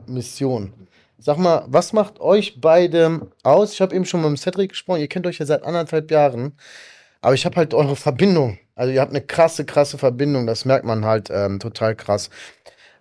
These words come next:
Was macht euch aus? Was ist eure Mission als Handwerkerbrüder?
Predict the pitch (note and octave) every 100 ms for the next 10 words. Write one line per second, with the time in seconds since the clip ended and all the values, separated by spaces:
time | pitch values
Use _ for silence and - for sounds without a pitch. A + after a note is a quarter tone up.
0 | _ C3+ F3+ A#3+ A#3 G#3 G3 E3 C3 -
1 | E3 G3 - - G#3 F#3 F3 E3 - -
2 | C3+ A2 F#2 - _ _ - C3 B2+ C3
3 | A#2+ A#2 A#2 G#2+ A#2 C#3 G#2